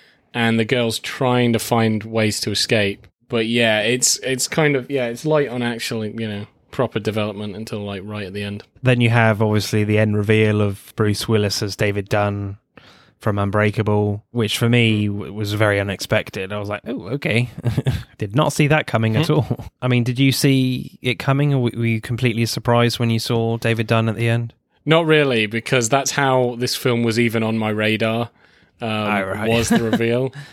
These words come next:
Speaker 1: Yeah. So
Speaker 2: Yeah.
Speaker 1: when it came out, I didn't really care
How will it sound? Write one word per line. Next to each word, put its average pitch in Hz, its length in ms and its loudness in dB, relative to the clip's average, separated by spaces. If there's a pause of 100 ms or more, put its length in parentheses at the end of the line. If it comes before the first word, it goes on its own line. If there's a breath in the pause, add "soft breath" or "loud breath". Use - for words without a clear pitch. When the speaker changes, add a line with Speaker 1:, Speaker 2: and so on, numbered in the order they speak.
(180 loud breath)
Speaker 1:
Yeah. 117 380 0 (360 soft breath)
So 131 340 0
Speaker 2:
Yeah. 131 100 -2
Speaker 1:
when 165 140 2
it 175 100 -2
came 139 300 2
out, 123 320 2
I 117 160 0
didn't 110 340 -4
really 104 800 -2 (140)
care 131 420 2